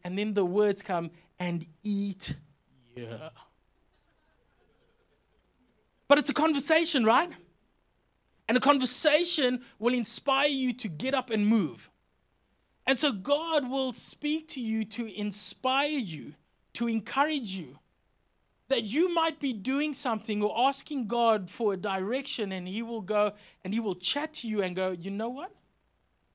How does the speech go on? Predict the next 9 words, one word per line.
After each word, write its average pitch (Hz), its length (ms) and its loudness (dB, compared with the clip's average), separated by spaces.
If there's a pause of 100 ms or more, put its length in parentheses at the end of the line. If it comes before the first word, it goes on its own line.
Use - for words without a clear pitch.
(220)
You 190 180 -2
are 185 60 -2
heading 160 480 -4 (520)
in 165 80 -8
the 151 80 -6
right 165 260 -2
way. 139 240 -12 (600)
Keep 185 240 -6
going." 151 360 -4